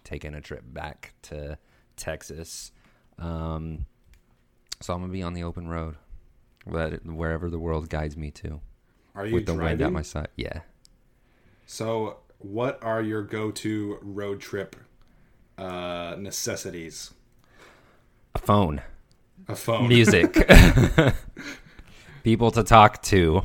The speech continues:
Speaker 1: If you, <laughs> so road trips, I'm not very good at road trips, man. So, because I just, I feel like I'm impatient. So if I'm just driving aimlessly,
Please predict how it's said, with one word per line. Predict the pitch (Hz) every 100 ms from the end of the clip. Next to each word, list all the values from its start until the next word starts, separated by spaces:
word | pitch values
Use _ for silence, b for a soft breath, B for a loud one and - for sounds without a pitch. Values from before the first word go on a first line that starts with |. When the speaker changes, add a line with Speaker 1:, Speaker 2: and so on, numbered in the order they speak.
| - - -
Speaker 1:
If | 98
you, | 120 123 127 135 -
<laughs> | 160 - B B B B
so | - 156 147 143 135 - - - 113 _ - _ -
road | 123 170 156
trips, | 175 175 -
I'm | 165
not | 156
very | 98 82
good | 73 69
at | 55
road | 57 60
trips, | - -
man. | - 50 - -
So, | - 90 90
because | 69 104 - 113 107 104 - - - _ _ _ _ _
I | 98 120
just, | 131 - -
I | 104
feel | - 123
like | 123 117
I'm | 107
impatient. | 90 95 90 - -
So | - 131
if | 143
I'm | 185
just | 190 127
driving | - 85 73 78 82 80 - - _ -
aimlessly, | 80 92 92 104 104 117